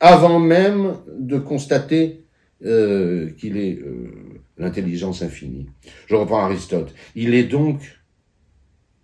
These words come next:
sa propre vie. Dieu est sa propre vie. Cet acte subsistant en soi, telle est sa vie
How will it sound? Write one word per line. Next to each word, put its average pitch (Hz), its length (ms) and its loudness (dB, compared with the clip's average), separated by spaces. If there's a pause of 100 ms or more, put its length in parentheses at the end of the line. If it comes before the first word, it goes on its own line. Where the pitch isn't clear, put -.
(240)
sa - 200 0
propre - 440 -2
vie. 101 220 -8
Dieu 117 360 -2
est 98 80 -4
sa 90 160 -10
propre 101 400 -6
vie. 78 300 -10 (640)
Cet - 340 0
acte 180 300 -2
subsistant 170 960 -8
en 107 100 -6
soi, 101 500 -6 (360)
telle 139 180 4
est 139 80 4
sa 120 160 0
vie 127 240 -6